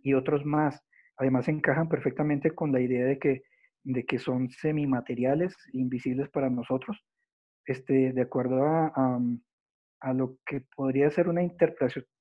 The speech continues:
interpretación muy posible, este, eh, vendrían a ser seres de, de la cuarta dimensión, el bajo astral de la cuarta dimensión.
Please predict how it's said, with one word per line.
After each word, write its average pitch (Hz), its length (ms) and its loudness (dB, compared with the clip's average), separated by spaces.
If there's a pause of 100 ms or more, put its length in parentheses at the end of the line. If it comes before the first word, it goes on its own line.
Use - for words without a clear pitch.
(100)
interpretación 139 580 -2
muy 151 180 -2
posible, 165 560 0 (600)
este, 127 680 0
eh, 123 580 -2 (200)
vendrían 127 360 0
a 131 80 0
ser 143 140 2
seres 147 320 2
de, 143 220 4
de 123 140 -4
la 120 180 -4 (720)
cuarta 165 380 0
dimensión, 156 500 0
el 147 140 0
bajo 131 300 2
astral 147 300 0
de 151 120 2
la 143 100 0
cuarta - 280 -4
dimensión. 131 480 -2